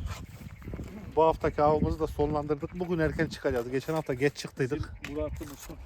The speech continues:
Speaker 1: Yolumuz uzun. Yolumuz çok uzun. Allah'a emanet olun. Bir dahaki av videomuzda muhtemelen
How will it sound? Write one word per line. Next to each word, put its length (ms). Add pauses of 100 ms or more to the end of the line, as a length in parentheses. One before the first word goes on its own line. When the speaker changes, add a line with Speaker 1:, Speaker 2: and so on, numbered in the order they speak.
(220)
Speaker 1:
Yolumuz 460
uzun. 340 (1300)
Yolumuz 360
çok 200
uzun. 240 (3750)
Allah'a 320
emanet 360
olun. 360
Bir 100
dahaki 280
av 240
videomuzda 680 (100)
muhtemelen 640